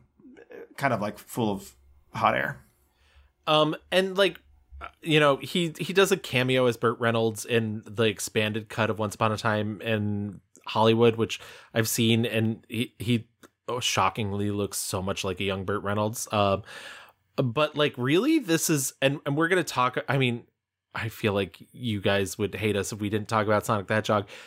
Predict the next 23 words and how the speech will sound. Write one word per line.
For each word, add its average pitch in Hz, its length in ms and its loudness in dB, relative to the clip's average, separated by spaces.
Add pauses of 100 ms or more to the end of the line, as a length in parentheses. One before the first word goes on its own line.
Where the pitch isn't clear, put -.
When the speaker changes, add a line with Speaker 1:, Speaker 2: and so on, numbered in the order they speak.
(140)
Speaker 2:
but 131 140 2
this, 160 300 -2
I, 135 200 -2 (120)
I 143 140 0
wanna 170 200 0
say 190 260 -2 (120)
post 131 320 0
this 120 260 2
as, 107 180 0
like, 104 360 0 (180)
T 123 200 4
V 101 280 -4
era, 95 420 -8 (380)
because 120 720 2 (300)
he, - 220 -20
he 135 200 0
starts 135 400 2
doing 143 220 0
Westworld 117 460 2
in 110 80 -2
twenty 104 260 -4
sixteen. 95 800 -6 (340)
Um, 104 320 2